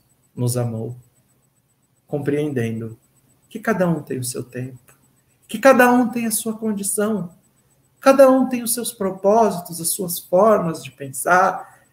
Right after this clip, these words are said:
as suas escolhas, as suas dores, os seus acertos, os seus equívocos. E Paulo depois vai tratar nessa carta do problema da consciência. E ele vai dizer, "Ninguém tem o direito de julgar ninguém."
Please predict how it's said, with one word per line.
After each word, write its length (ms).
as 120
suas 240
escolhas, 680
as 100
suas 320
dores, 440
os 140
seus 200
acertos, 680
os 100
seus 200
equívocos. 1000
E 60
Paulo 360
depois 340
vai 140
tratar 640
nessa 260
carta 460
do 100
problema 480
da 120
consciência. 800
E 100
ele 120
vai 140
dizer, 300
"Ninguém 420
tem 200
o 20
direito 420
de 140
julgar 300
ninguém." 380